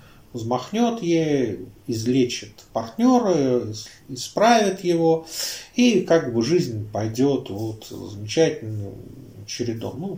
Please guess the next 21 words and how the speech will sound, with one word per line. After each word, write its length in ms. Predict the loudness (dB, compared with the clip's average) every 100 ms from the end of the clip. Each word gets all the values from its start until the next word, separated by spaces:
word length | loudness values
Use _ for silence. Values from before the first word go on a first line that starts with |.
| -12
к 80 | -10
сожалению, 520 | -8 -6 -6 -6 -10
это 140 | -12
немножко 520 | -12 -10 -10 -12 -14
не 100 | -14
так, 320 | -6 -4 -4 -8
потому 360 | -8 -6 -6
что 380 | -10 -8 -6 -6 -10 -20 -20 -20 -20 -8
нужно 320 | -2 -2 -2 -4
понимать, 440 | -4 -2 0 -2
что 300 | -2 -6 -6
все 320 | -6 -6 -2 0
близкие 520 | 0 -4 -4 -6 -6
отношения — 760 | -6 -8 -6 -4 -4 -4 -6 -8
это 180 | -10
всегда 600 | -12 -10 -12 -8 -2 -2 0
зеркалирование. 880 | -4 -6 -6 -6 -8 -10 -10 -12 -14
То 120 | -12
есть, 200 | -12 -10
соответственно, 600 | -10 -8 -6 -8 -8 -12 -4
если 440 | -4 -4 -8 -12